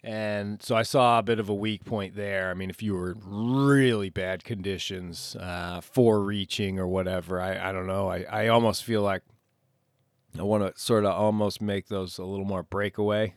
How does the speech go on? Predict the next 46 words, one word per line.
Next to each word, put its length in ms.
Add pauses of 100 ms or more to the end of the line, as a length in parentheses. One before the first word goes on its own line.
or 440 (840)
do 160
something, 800 (260)
something 720
to 60
sort 280
of 60
change 420
'em 120
up 180
so 200
that 160
they 140
can, 360 (400)
they 140
can 300
take 300
a 60
little 240
bit 160
more 200
of 120
a 40
beating, 500 (100)
'cause 140
I 60
wouldn't 260
want 160
'em 120
to 80
rip 580
off 380
of 500 (720)
the 120
bowsprit 720
and 100
expose 480
a 40
bunch 220
of 80
wood 380
and 120
stuff 240
like 160
that. 300
So, 340